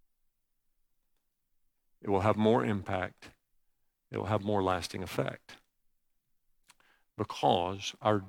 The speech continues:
doing has to be built on a foundation of being.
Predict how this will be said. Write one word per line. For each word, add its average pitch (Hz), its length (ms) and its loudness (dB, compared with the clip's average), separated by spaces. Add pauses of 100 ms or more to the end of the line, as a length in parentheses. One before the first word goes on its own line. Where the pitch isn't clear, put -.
(100)
doing 101 580 2 (260)
has 113 460 2
to 123 140 0
be 123 200 0
built 95 520 -4 (340)
on 104 120 -4
a 92 80 -2
foundation 95 1080 0
of 95 300 -6
being. 104 320 0